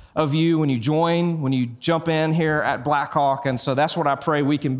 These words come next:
do. And why is this not enough? It's because a row can't know.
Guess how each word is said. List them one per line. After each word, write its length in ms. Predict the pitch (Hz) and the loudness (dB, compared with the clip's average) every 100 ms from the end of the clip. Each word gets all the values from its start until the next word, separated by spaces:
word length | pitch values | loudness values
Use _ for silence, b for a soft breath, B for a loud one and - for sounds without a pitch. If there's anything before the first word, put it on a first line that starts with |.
| 131 | -4
do. 220 | 139 139 139 B - | -2 -2 -4 B -2
And 140 | 156 | 0
why 180 | 180 233 | 2 2
is 160 | 170 | 0
this 180 | 160 180 | 0 0
not 160 | 185 170 | 0 0
enough? 520 | 151 143 107 - - b b b b b b b | 2 0 -2 -8 -16 b b b b b b b
It's 120 | - | -4
because 260 | 170 208 180 | 0 0 2
a 80 | |
row 300 | 147 170 175 | 2 2 2
can't 320 | 151 175 151 135 | 0 -2 -2 0
know. 340 | 135 101 90 | 0 0 -4